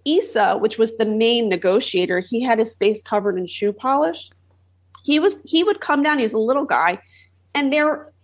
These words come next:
so people across the globe are watching this guy with shoe polish come outside and talk and negotiate, and they're all like, "Uh-huh, uh-huh, okay. Oh, you want food?" So they have the two chefs come up, they just drop off food, and then they walk away. It's like,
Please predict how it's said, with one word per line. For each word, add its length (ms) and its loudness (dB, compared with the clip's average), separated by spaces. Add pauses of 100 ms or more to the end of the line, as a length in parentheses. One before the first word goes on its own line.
(140)
so 160 -6
people 380 0
across 300 -2
the 60 -6
globe 200 0
are 80 2
watching 460 0
this 180 -2 (140)
guy 220 2
with 140 -4
shoe 220 -2
polish 440 -2
come 260 -2
outside 560 0
and 120 -6
talk 360 0
and 100 -2
negotiate, 640 0
and 100 -4
they're 120 4
all 120 4
like, 260 -6
"Uh-huh, 380 -2 (160)
uh-huh, 260 -2 (320)
okay. 420 -2 (200)
Oh, 60 2
you 120 2
want 220 0
food?" 400 -2 (160)
So 180 -4
they 120 0
have 120 -2
the 60 -10
two 240 0
chefs 380 -2
come 180 -2
up, 240 -2 (300)
they 160 2
just 260 -2
drop 320 0
off 300 0
food, 180 0
and 140 -2
then 100 0
they 100 0
walk 300 0
away. 460 0
It's 100 -12
like, 180 -2